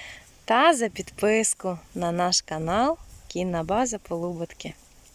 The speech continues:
Наші коники пасуться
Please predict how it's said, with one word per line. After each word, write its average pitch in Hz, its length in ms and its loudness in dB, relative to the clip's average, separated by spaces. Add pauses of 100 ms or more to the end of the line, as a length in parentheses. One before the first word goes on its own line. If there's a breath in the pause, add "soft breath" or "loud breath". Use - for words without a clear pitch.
(760 loud breath)
Наші 202 360 2
коники 202 520 0
пасуться 185 760 -4